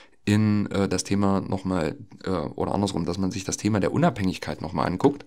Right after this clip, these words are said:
und halt, wie schon gesagt, von wegen Selbstvertrauen, Selbstakzeptanz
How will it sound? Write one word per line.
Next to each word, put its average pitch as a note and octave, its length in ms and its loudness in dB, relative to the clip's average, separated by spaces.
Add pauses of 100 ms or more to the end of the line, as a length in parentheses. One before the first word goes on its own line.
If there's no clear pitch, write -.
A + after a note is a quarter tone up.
(500)
und B2+ 220 4
halt, A#2 200 4
wie A2+ 100 2
schon G#2 200 0
gesagt, F2+ 400 0
von F#2 120 -4
wegen E2+ 260 0
Selbstvertrauen, F2+ 880 0
Selbstakzeptanz F2+ 920 -2